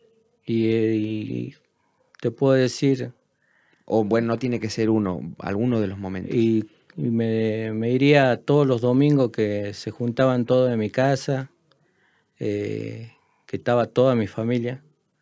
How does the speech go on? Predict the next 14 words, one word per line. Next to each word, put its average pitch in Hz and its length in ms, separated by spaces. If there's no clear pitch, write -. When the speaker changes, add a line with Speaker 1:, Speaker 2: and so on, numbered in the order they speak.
Speaker 1:
cuñados, 117 760
todo, 123 460
porque 107 600
mis 117 120
cuñados 117 1000
n-, 127 360
no 123 220
son 135 260
personas 131 440
extrañas, 143 300
para 117 200
mí 123 140
son 117 680
hermanos 131 600